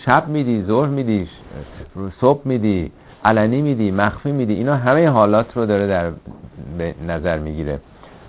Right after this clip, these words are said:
فلهم اجرهم عند ربهم، اجرتون، لهم،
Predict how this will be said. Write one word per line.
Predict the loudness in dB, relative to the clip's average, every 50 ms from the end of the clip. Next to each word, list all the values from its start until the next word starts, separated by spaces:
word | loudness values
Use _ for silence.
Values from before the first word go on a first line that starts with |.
| -18 -4 2
فلهم | 4 6 6 6 6 6 6 4 4 4 4 2 0 0 2
اجرهم | 4 4 4 4 2 0 0 0 0 0 0 0 0 0 -2 -4 -4
عند | -4 -4 -2 -2 0 0
ربهم، | 2 2 2 2 0 0 -2 -4 -2 -2 -2 -4 -4 -6 -6 -10 -12 -18 -20 -20 -10 -4 0
اجرتون، | 2 2 2 2 0 0 -2 -2 -2 -2 -2 -2 -4 -4 -4 -4 -6 -8 -12 -14 _ _ _ _ _ _ -16 -14 -14 -12 -10 -6
لهم، | -2 0 4 4 6 4 4 4 4 6 6 6 6 4 2